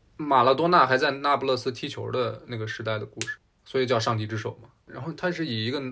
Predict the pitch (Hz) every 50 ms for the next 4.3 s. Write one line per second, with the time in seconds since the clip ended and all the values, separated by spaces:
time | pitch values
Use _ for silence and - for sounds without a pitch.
0 | 123 - - - 131 117 120 143 139 127 110 117 120 - 131 123 120 117 117 120
1 | 123 135 127 120 113 117 - - 151 147 127 113 143 135 117 113 110 110 110 -
2 | - 175 131 117 120 127 123 110 113 117 123 123 113 110 - - 131 117 110 110
3 | 110 113 117 113 117 113 110 110 120 - - 110 107 117 113 110 110 113 113 117
4 | 131 117 - 117 -